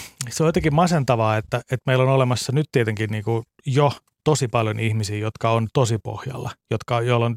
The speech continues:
tosiaan rahat loppu. Ja sitten mä, kun mä seuraan koko ajan ihmisiä ja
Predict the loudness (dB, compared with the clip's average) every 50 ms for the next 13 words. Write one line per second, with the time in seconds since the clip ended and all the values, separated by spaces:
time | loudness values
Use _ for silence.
0 | -6 _ -2 0 2 2 2 4 4 4 4 4 2 0 -2 -4 -2 -4 -2 -2
1 | 0 0 -2 -2 -2 -2 0 0 -2 -4 -6 -18 _ _ _ _ _ _ _ _
2 | -8 -4 -2 -2 0 0 0 2 2 2 0 0 0 -2 -2 0 0 0 0 0
3 | 0 0 0 0 -2 -2 -4 -4 -4 -8 _ _ _ -20 -20 -20 _ _ _ -2
4 | 0 0 0 -2